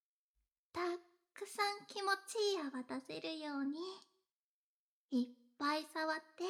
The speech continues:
泡立ててくださいね。ご主人様、好き、好き。かっこいいです。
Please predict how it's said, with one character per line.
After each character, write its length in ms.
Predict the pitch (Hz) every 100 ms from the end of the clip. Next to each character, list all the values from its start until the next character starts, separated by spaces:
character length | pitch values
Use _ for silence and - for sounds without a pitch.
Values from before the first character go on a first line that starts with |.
| 392 - - _ _ _ _ _
泡 280 | - 320 339
立 140 | 349 392
て 80 | 523 523 359
て 0 |
く 120 | 311
だ 120 | 302 277
さ 140 | 311
い 100 | 294
ね。 360 | 294 269 320 403 480 - _ _ _ _ _ _ _ _ _ _
ご 120 | 277
主 220 | 277 294 302
人 240 | 294 285
様、 320 | - 302 277
好 60 | 339 339 - - - - - _ _ _ - - - -
き、 200 | - 359 370 415 - - - _ _ _ -
好 60 | - -
き。 140 | 403 453 494 - - - - - _ _ _ _ _ _ _ _ _ _ _ _ _ _ _ _
か 180 | 359 311
っ 180 | -
こ 180 | - 311
い 220 | 330 349
い 40 | 359
で 120 | 403
す。 160 | -